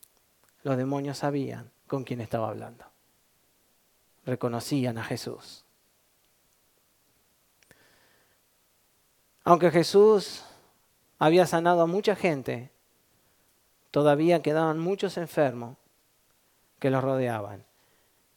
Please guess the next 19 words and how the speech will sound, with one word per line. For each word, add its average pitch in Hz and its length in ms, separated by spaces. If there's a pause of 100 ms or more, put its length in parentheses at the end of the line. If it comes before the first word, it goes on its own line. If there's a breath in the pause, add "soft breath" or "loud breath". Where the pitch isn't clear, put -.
(160)
y 156 100
que 147 140
querían 160 600
tocarlo 143 760 (260)
para 135 180
quedar 139 240
sano. 120 460 (580)
Cuando 151 240
los 151 160
espíritus 180 600
malos 143 440
veían 147 380
a 143 60
Jesús, 208 680 (360 soft breath)
caían 151 340
al 143 120
suelo 165 280
y 156 40
gritaban, 135 640